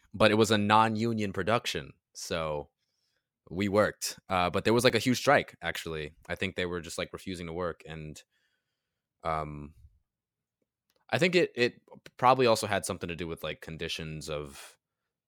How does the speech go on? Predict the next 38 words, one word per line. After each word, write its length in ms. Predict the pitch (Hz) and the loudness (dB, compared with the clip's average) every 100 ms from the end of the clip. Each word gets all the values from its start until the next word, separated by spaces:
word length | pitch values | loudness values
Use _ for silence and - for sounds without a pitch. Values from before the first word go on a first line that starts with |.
| _ | _
you 100 | 90 | -10
know, 320 | 76 69 67 - | -8 -8 -12 -10
um, 540 | 76 73 71 71 76 _ _ _ _ _ _ _ _ _ _ _ _ _ _ _ _ _ - | -6 -6 -6 -10 -16 _ _ _ _ _ _ _ _ _ _ _ _ _ _ _ _ _ -8
uh, 220 | 76 71 | -4 -4
of, 280 | - 78 73 | -4 -6 -6
of, 140 | 80 82 | -6 -6
like, 120 | - | -6
the 60 | |
times 480 | - - 98 98 85 | -8 2 4 4 0
that 180 | 80 - | -4 -6
you 80 | 71 | -8
work. 340 | 71 - - _ _ _ _ _ _ _ _ _ _ - | -8 -10 -14 _ _ _ _ _ _ _ _ _ _ -8
Like, 300 | 76 - - | -8 -8 -12
it, 240 | 92 87 78 | -8 -6 0
the, 120 | 95 | 0
the, 180 | - 104 82 | 2 0 0
the 140 | 104 | 2
work 280 | 104 151 156 | 8 8 8
days 220 | 123 107 | 6 6
are 80 | 98 | 4
really 260 | 113 110 | 4 6
long 380 | 101 107 87 73 - | 6 6 4 -2 -8
<laughs> 40 | |
when 240 | 117 127 170 | 2 6 8
you're 160 | 135 | 8
on 120 | 113 107 | 6 4
set, 400 | - 107 87 - | 6 6 6 2
like, 320 | 107 90 - | 2 2 -8
uh, 220 | 80 76 71 - - | -12 -12 -14 -20 -6
and 200 | 107 101 | -6 -2
too 180 | - 131 | -2 2
long 440 | 113 90 82 82 - | 4 2 -2 -10 -8
for 180 | - 98 | -2 0
them 180 | 92 90 | 0 -2
to 100 | 90 | -4
just 180 | 90 - | -4 -4
kinda, 400 | 92 85 78 73 _ _ _ _ _ _ _ _ _ - - _ _ _ _ _ _ _ _ _ _ - | -4 -4 -6 -8 _ _ _ _ _ _ _ _ _ -10 -10 _ _ _ _ _ _ _ _ _ _ -6
uh, 340 | 87 78 76 | -4 -2 -4